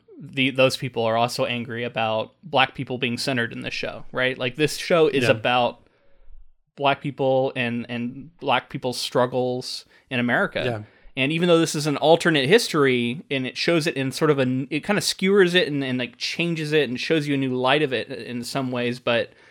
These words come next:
Speaker 1: that's still what it's about at its core. So,
Speaker 2: Yeah.
Speaker 1: um, that alone is gonna just piss off so many people.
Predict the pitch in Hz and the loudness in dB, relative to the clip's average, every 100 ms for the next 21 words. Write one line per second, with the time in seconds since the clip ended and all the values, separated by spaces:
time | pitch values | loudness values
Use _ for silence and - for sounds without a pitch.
0 | _ - 170 - 226 202 156 127 131 127 | _ 0 0 4 6 6 4 2 4 4
1 | 107 104 - - 110 117 - - - - | 2 -4 -8 -4 -4 -6 -12 -20 -20 -16
2 | - 147 131 120 120 110 123 117 113 117 | -2 4 6 6 2 0 -2 -2 -2 -2
3 | 135 147 135 139 131 143 139 110 - 120 | 4 4 4 2 4 4 2 0 -4 -8
4 | 117 113 - - 123 110 113 113 107 110 | -8 -10 -6 -4 -2 -4 -4 -8 -8 -10
5 | 113 110 - 151 | -12 -12 -12 -12